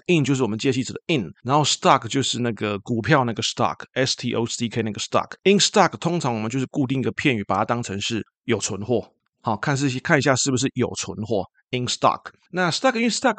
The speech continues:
本身不是只有股票的意思啦，哦，它也可以当成存货啦、储存啦，好，这一类的东西。好，所以套用到我们前面两个例子的话，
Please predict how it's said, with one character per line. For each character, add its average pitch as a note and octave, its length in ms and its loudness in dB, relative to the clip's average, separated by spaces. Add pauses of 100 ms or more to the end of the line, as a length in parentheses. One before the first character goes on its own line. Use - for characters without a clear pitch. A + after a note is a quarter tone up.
本 A2 160 0
身 E3 180 0 (300)
不 D3+ 100 0
是 E3 140 0
只 C3+ 160 2
有 A#2 160 4
股 G2 200 -12
票 A#2+ 180 0
的 A2+ 80 -2
意 B2 100 0
思 A2+ 220 -4
啦， B1+ 80 -8
哦， D#2 160 -10
它 C#3 80 -2
也 B2+ 60 0
可 C#3 100 -2
以 C3 40 2
当 B2+ 180 -4
成 G#2 220 -6
存 G#2+ 320 -6
货 B2 280 4
啦、 F#2+ 160 0
储 G#2 280 -4
存 G2 320 -8
啦， A2+ 260 0
好， B2 140 4
这 C3 200 4
一 C3 60 6
类 C3+ 100 4
的 A#2 80 6
东 G#2 200 -2
西。 G2 300 -6 (340)
好， B2+ 120 2
所 C#3 160 6
以 C#3 140 6 (160)
套 F3 220 6
用 E3 120 4
到 D#3 120 6
我 A#2+ 60 6
们 A2+ 120 0
前 - 160 -2
面 D#3+ 100 2
两 A2 140 2
个 G2 80 -2
例 C3+ 220 2
子 G2 100 -6
的 F#2+ 100 -4
话， G#2 160 0